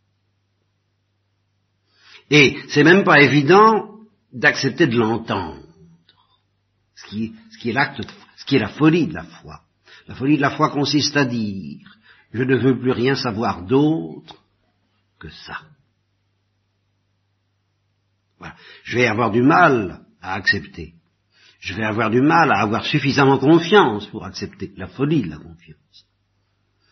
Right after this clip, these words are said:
Mais rien ne m'intéresse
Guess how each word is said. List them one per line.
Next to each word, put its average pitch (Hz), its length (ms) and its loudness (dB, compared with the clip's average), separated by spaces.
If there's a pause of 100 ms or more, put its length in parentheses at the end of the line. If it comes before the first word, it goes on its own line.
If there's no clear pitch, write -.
(180)
Mais 147 560 0 (1800)
rien 113 540 -2 (220)
ne 107 280 -6 (160)
m'intéresse 120 1200 -2